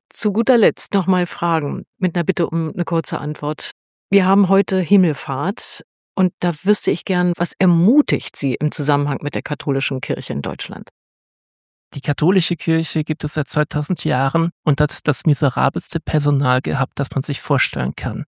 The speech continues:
Speaker 2: Und es gibt sie immer noch. Was für mich der Beleg ist, dass das die einzige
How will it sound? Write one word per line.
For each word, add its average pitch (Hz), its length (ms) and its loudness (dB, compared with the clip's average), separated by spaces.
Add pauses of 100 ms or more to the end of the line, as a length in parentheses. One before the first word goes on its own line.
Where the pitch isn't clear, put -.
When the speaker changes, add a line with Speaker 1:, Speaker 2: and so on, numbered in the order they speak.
(280)
Speaker 2:
Und 143 80 2
es - 160 0
gibt - 160 0
sie - 160 0
immer 120 320 2
noch. - 340 -8 (560)
Was - 160 -6
für 131 80 2
mich 127 180 4
der 135 100 0
Beleg 127 400 2
ist, - 480 -4 (100)
dass - 120 -12
das - 140 0
die - 140 -4
einzige 139 640 0